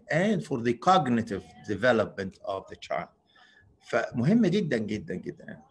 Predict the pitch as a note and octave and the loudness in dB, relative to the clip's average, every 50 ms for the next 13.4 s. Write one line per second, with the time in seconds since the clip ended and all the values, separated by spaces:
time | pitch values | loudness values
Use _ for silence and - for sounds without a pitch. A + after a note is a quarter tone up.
0 | _ _ _ _ A2+ A2 A2+ B2 B2 - A#2+ A2 A#2+ C#3+ D#3 C3+ A2 G2+ F#2+ F2+ | _ _ _ _ -8 -4 -4 -4 -4 -4 -6 -6 -2 0 2 2 2 2 0 -2
1 | - - _ _ _ - A2+ A2 G#2+ A2 - - - C3 B2 A#2+ A2 - - - | -6 -10 _ _ _ -6 -4 -4 -2 -4 -4 -4 -4 -2 -2 -2 -2 -4 2 2
2 | G#3+ G3+ D#3 D3+ B2 A2+ - - A2+ G#2+ G#2+ A#2 - - - - C3 C#3 C3+ - | 2 4 4 0 -2 -2 -6 -6 -8 -6 -6 -8 -10 -8 -4 -2 -2 -2 -2 -4
3 | - A2+ A2+ A2 A2 B2 D3+ F3+ F3+ E3 E3+ - F3+ F3 E3+ D#3 F3 E3 F3 F#3+ | -6 -6 -6 -4 -2 0 0 2 0 0 0 -2 0 0 0 0 0 0 2 2
4 | G#3 G3+ F3+ - F#3 F3 E3 E3+ E3 - G#3+ A#3 B3 B3 B3 B3 - - _ - | 2 2 0 -2 -2 0 0 0 0 0 2 2 2 2 0 -2 -6 -12 _ -20
5 | _ _ _ _ _ _ _ _ _ _ _ - - C3 D3 F#3 A#3+ C4 A3+ G#3 | _ _ _ _ _ _ _ _ _ _ _ -4 0 2 4 6 6 4 4 2
6 | F3+ D#3+ D#3 - G3 E3+ D#3 - C3 A2 G#2+ G#2 F#2+ F2 - - _ _ _ _ | 2 2 2 2 0 0 0 0 2 2 2 2 0 -4 -8 -12 _ _ _ _
7 | _ _ _ _ - - _ _ - B2+ B2+ B2+ C3 C3+ - D3+ C#3 C3+ C3+ D3+ | _ _ _ _ -20 -20 _ _ 0 0 2 2 2 2 0 0 -2 0 0 0
8 | F#3+ G#3 G#3 G3+ F3+ D#3+ - A3+ G#3+ F#3 F#3+ E3+ F3+ E3 E3+ G3+ A#3 B3 B3 A#3+ | 2 2 4 2 2 2 2 0 0 0 0 0 2 2 2 2 2 0 0 -2
9 | A3+ - - - - _ _ - C3 - - B2 - D3 D3 F3 G#3 A3+ A3 G3+ | -4 -8 -14 -20 -20 _ _ -2 -2 -2 -2 0 0 2 4 6 6 4 4 4
10 | G#3 F#3 E3+ D#3+ D#3 D3+ D3 D#3 - - - G3 - - - D3 C#3 C#3+ G3+ A3+ | 2 2 2 4 2 2 2 0 -4 -2 -2 0 0 0 -4 -6 0 4 6 6
11 | G#3+ F#3 D3+ D#3 - - - - C#3+ D3+ D3+ C#3+ - C#3+ C3+ C3 C#3+ C#3+ D#3+ F3+ | 6 6 4 0 -4 -8 -6 -4 -4 -2 -4 -2 -4 -4 0 2 4 6 6 6
12 | G3+ G3 G3 G#3 G3 G3 - - - - D3 C#3+ C3 A#2 - - E3 D#3 B2+ B2+ | 4 2 -2 -4 -6 -6 -6 -12 -8 0 0 2 2 2 4 6 6 6 6 2
13 | A#2+ G#2 G2+ G#2+ A2+ - - - | -2 -4 -4 -6 -6 -6 -6 -8